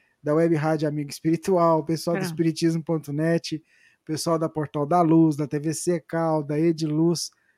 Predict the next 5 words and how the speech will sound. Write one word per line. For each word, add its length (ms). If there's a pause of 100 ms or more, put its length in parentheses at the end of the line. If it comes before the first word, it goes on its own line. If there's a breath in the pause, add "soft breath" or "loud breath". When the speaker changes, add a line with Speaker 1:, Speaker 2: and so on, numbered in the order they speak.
(120)
Speaker 1:
do 140
ideac, 720 (360)
os 160
nossos 680 (240)
amigos 800